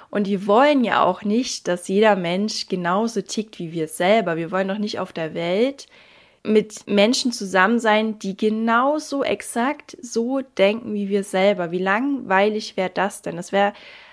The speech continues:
A, langweilig und zweitens würde es die Welt nicht weiterbringen.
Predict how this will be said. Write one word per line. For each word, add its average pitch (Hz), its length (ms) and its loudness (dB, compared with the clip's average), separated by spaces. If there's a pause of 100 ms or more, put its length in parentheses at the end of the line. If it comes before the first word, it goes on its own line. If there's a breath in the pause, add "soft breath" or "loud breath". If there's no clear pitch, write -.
(220 loud breath)
A, 202 200 2
langweilig 208 800 2
und 185 200 -6
zweitens 202 560 -2
würde 208 300 0
es - 220 -4
die 185 200 -8
Welt 185 420 0
nicht - 320 -10
weiterbringen. 165 800 -4